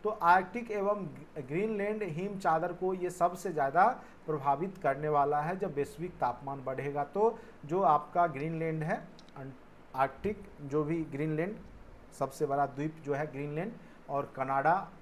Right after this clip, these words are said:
यूएसए, जो उत्तरी अमेरिका के बगल में है, तो वहाँ जो बर्फ़ जमा हुआ है वो पिघलेगा, ठीक है। तो ये सबसे ज़्यादा प्रभावित यही होगा।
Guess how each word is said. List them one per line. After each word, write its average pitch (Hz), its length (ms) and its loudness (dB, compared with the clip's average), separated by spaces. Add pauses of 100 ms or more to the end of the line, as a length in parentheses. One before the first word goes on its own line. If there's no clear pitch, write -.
(920)
यूएसए, 147 600 -2 (300)
जो 147 280 -4
उत्तरी 165 240 -2
अमेरिका 151 360 0
के 151 140 -4
बगल 143 300 -2
में 143 120 -8
है, 170 160 0 (460)
तो 160 40 -2
वहाँ 170 340 2
जो 226 160 6
बर्फ़ 190 300 4 (540)
जमा 185 360 6
हुआ 170 280 4
है 196 140 4
वो 196 200 4
पिघलेगा, 180 680 0 (1080)
ठीक 196 120 -4
है। 147 80 2
तो 165 120 -4
ये 180 160 0
सबसे 202 380 2
ज़्यादा 180 300 6
प्रभावित 147 520 0
यही 120 240 -6
होगा। 95 300 -10